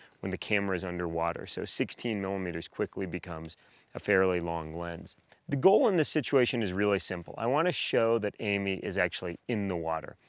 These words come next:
When shooting with a, when a, with a dome port, you wanna make sure that the water is actually shedding evenly off of the lens. One of the tricks that I've learned over time is that if you spit on the lens, much like a scuba mask,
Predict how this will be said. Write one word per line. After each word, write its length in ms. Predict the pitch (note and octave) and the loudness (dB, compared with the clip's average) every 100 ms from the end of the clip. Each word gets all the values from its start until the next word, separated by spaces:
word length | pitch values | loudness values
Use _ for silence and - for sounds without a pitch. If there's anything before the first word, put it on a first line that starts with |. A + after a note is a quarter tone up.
| - - | -14 2
When 160 | D#3+ | 2
shooting 420 | D3+ - G#3+ G#3 F3 | 4 2 4 4 6
with 160 | C#3+ | 6
a, 220 | A#2+ G#2 F#2+ | 4 2 0
when 200 | B2 A#2 | 0 2
a, 80 | A2 B2+ | 2 2
with 160 | B2 | 2
a 80 | G#2+ | 4
dome 340 | G2+ G2 G#2+ | 4 4 4
port, 300 | A2 F#2 F2 - _ - - - | -2 -2 -2 -4 _ -20 -20 -2
you 80 | B2+ | 4
wanna 180 | D#3 F#3 | 6 6
make 180 | E3+ | 4
sure 140 | - D3 | 6 4
that 140 | A#2 | 4
the 80 | A#2 | 2
water 360 | G2 G2 G#2 G#2+ | 4 6 6 4
is 140 | G2+ | 2
actually 280 | G2 - G2+ | -2 -2 -2
shedding 680 | - - A#2+ A2 A2+ A2 G#2+ _ _ | -2 2 4 4 2 0 -6 _ _
evenly 540 | C3 A#2+ A2+ G2 F2+ E2+ | -2 0 2 0 -2 -2
off 260 | - G2 - | 2 2 0
of 120 | F2+ | -4
the 100 | F2+ | -2
lens. 440 | F2 F2+ D#2 - - - - - - | 0 -2 -4 -12 -18 -20 -20 -12 2
One 200 | C#3+ F3 | 4 4
of 120 | D3+ | 4
the 80 | D#3 | 0
tricks 360 | - C#3 - | 6 4 4
that 160 | - G#2+ | 2 6
I've 220 | G2+ G#2 | 6 6
learned 260 | G#2 F2+ F2 | 0 0 -2
over 220 | E2+ F2 | -2 -4
time 280 | - F2 F2+ | -2 -2 -2
is 120 | - | 0
that 100 | F#2+ | -2
if 160 | - | -2
you 60 | F#2+ | -4
spit 440 | - - - D3+ | -6 -6 4 6
on 220 | C#3 C3+ A#2+ | 6 4 0
the 80 | |
lens, 340 | G#2 G2 F2 E2+ | 0 0 -2 -2
much 280 | G#2+ G#2 - | -2 -2 0
like 180 | A2 | 0
a 60 | G#2+ | 0
scuba 400 | - - G#2+ G2 | -4 -2 0 0
mask, 400 | F2 D#2+ E2+ - | -2 -4 -6 -10